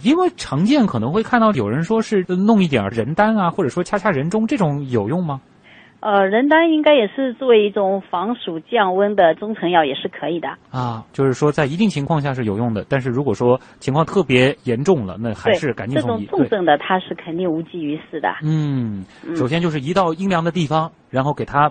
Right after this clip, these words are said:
Speaker 1: 补水，补水的同时别忘了补充一定的盐分，然后呢，就是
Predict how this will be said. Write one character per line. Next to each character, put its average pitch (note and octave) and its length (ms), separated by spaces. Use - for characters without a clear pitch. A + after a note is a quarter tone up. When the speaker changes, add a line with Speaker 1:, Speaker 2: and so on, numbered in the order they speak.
Speaker 1:
补 D3+ 160
水， G2 360
补 C#3+ 140
水 C#3 160
的 A2 80
同 C3 180
时 D#3 160
别 A#2+ 140
忘 D3+ 160
了 C3+ 80
补 G2 140
充 C#3+ 180
一 C#3 80
定 E3 100
的 C#3 80
盐 G#2+ 220
分， D#3 180
然 B2 180
后 E3 200
呢， A2+ 160
就 B2 100
是 G#2+ 260